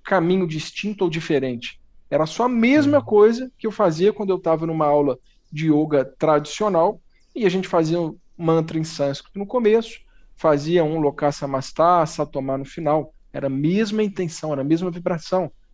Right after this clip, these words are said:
Speaker 1: Porque de dentro a gente se conectava exatamente com isso.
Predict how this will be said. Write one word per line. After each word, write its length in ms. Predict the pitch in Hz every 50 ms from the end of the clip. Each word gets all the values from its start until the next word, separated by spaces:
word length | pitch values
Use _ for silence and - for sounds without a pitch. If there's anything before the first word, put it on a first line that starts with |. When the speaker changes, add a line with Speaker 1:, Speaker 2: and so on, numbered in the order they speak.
| _ _ _
Speaker 1:
Porque 240 | - - - - 185
de 140 | 185 202 185
dentro 500 | 156 170 175 190 220 214 - - 254 - _ _ - - _
a 100 | 160 147
gente 200 | 143 165 160 160
se 80 | -
conectava 560 | - - 180 180 175 - - - 165 185 214 208
exatamente 560 | 185 170 160 156 160 147 139 135 123 - -
com 140 | - 123 117
isso. 300 | - 120 - - -